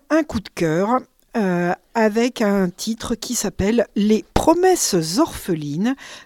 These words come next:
de Gilles Marchand aux Forges de Vulcain. Vous aimez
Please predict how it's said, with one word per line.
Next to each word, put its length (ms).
de 300
Gilles 520
Marchand 580
aux 520
Forges 480
de 100
Vulcain. 380
Vous 340
aimez 320